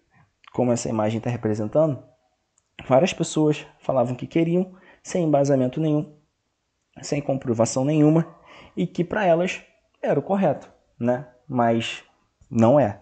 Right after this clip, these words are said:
A real é essa. Não é. Por quê? Porque não tem nenhuma comprovação, não tem nenhum,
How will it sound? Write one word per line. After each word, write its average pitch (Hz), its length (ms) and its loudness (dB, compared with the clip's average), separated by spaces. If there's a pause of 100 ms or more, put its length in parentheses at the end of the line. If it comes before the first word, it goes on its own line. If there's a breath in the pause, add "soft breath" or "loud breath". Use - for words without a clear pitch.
(320)
A 104 100 -6
real 98 280 -2
é 127 100 4
essa. 104 380 -6 (220 soft breath)
Não 131 220 0
é. 139 200 -2 (240 loud breath)
Por 190 160 -6
quê? 92 340 -2 (220 soft breath)
Porque - 220 -6
não 170 180 -2
tem 147 180 -4
nenhuma 135 260 -6
comprovação, 131 840 -6
não 123 160 -4
tem 127 240 -6
nenhum, 120 680 -6